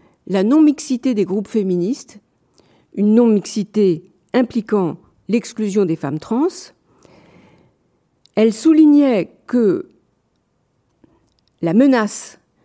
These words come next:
que la notion d'identité de genre répandue dans la, l'enseignement postmoderniste et la théorie du genre faisait désormais peser sur les luttes de femmes. Si,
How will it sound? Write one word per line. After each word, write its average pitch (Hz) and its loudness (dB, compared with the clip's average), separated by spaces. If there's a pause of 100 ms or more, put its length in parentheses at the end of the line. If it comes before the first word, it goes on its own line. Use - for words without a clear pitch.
(220)
que 202 -4
la 170 0
notion 226 0
d'identité 233 0
de 196 2
genre 180 -2 (640)
répandue 214 -2
dans 170 -4
la, 156 -6 (160)
l'enseignement 175 -2
postmoderniste 190 -2
et 156 -6
la 135 -10
théorie 180 -4
du 175 -6
genre 165 -4 (720)
faisait 254 0
désormais 214 0 (320)
peser 233 0
sur 170 -8
les 165 -4
luttes 180 -4
de 160 -6
femmes. 311 -4 (1500)
Si, - -20